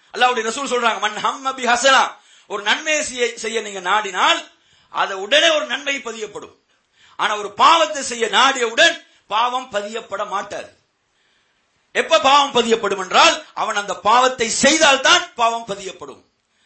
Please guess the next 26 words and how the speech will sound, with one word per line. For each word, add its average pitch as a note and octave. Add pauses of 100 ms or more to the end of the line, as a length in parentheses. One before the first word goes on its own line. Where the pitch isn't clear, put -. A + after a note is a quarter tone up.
(240)
அதையும் D4
அவன் D4
அல்லாஹ்வை C#4+
அஞ்சி C#4
விட்டு C4+
விட்டால் E4+ (220)
அதற்கு G3+
நன்மை B3
பதியப்படும். F3 (560)
இது C#4
பொதுவான D4
சட்டம். G3 (380)
ஆனால் F3
ஹரம் A#3+
என்ற G#3
புனித G#3
பகுதி G3
இருக்குதே, F3 (400)
அதனுடைய F3+
சட்டம் F3
தனியானது. C3 (520)
அங்கு C4+
என்ன C4
சட்டம் A#3+
தெரியுமா? G#3+
அல்லாஹ் A3+